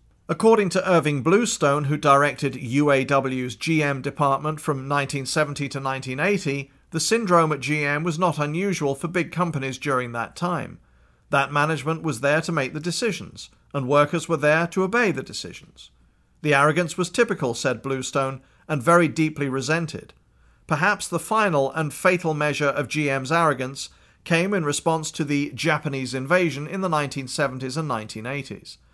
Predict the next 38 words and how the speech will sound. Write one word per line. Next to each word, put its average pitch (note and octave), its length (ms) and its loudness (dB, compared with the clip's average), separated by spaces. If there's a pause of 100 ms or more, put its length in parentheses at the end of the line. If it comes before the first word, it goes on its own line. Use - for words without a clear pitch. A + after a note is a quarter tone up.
(340)
As C#3+ 200 2
consumer D3 500 -2
tastes - 560 -4 (160)
seemed D3 340 -2
to - 80 -8
change, D3+ 640 -2 (340)
and C3+ 140 -4
as C#3 220 4
American C#3+ 420 0
families C3 480 0
wanted C3 300 -4
a C3 40 -6
second C#3 460 -4
car E3 260 4
for C#3+ 120 -4
the C3+ 100 -6
commute C#3+ 380 -6
to B2+ 100 -8
work, D#3 440 2 (420)
G D#3 180 2
M B2+ 220 -4
could A3 180 4
have A3 140 0
tried C#3+ 320 0
to C3 60 -8
manufacture C#3 640 -2
smaller D3+ 440 2
cars D#3+ 440 2
that F3+ 140 -4
would F#3 140 -4
truly D3 340 -2
compete. A#2+ 580 -6 (380)
Instead, B2+ 560 -4 (380)
it F3 120 0
made D#3 260 2
the D3+ 60 -4
strategic D#3+ 720 -2
blunder E3 520 2